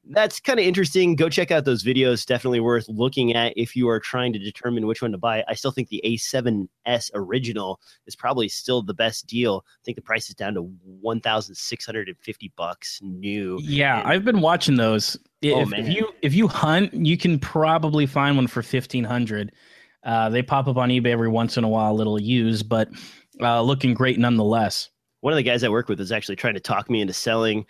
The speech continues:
Speaker 1: the A seven S and getting the A seven S Mark two. And, uh,
Speaker 2: <laughs>
Speaker 1: you know, I'm looking at this, I'm like, "When do we use this?" And he's like, "Well, uh, low light." I'm like, "Okay. And how often do we need, uh,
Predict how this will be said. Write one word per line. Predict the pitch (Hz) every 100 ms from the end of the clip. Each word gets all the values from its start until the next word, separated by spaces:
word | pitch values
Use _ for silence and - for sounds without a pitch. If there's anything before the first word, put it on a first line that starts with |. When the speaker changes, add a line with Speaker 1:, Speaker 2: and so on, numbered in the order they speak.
| - _
Speaker 1:
the | 110
A | 90 107
seven | - 110 104
S | 101 -
and | 104 92
getting | 113 110 110
the | 101 95
A | 110
seven | 117 101
S | 98 113
Mark | 90
two. | - 120 87 - - _
And, | 104 107 110 113
uh, | 123 151
Speaker 2:
<laughs> | 135
Speaker 1:
you | -
know, | 123
I'm | 123
looking | 139 143
at | 110
this, | 110
I'm | 123
like, | 110
"When | 143
do | 147
we | 123
use | 127 104
this?" | 92 - -
And | 120 107
he's | 104
like, | 104 -
"Well, | 120 110 107
uh, | 101 98 95 - _ -
low | 139 127
light." | 113 117 139 123
I'm | 117
like, | 110
"Okay. | 131 127 107 113 120 _ _ _ _
And | 127 131 120 120
how | 123 135
often | 131 139 139
do | 117
we | 120
need, | 127 123 120 117
uh, | 117